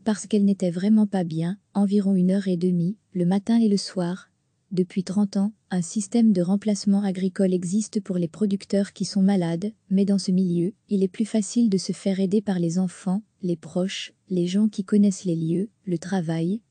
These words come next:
le matériel. Le petit frère de Claire et un étudiant ouvrier ont pris le relais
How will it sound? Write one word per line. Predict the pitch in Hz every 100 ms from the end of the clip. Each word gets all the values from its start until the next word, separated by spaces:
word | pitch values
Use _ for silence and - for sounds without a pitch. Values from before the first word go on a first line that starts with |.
| -
le | 180
matériel. | 202 202 196 170 160 156 151 _ _ _ -
Le | 175
petit | 160 208 220
frère | - 226 220
de | 185
Claire | 165 - 180 196 214 - _
et | 185 185
un |
étudiant | 196 208 220 196 220
ouvrier | 208 190 196 202 226
ont | 185
pris | 175 240
le | 202
relais | 180 185 170 208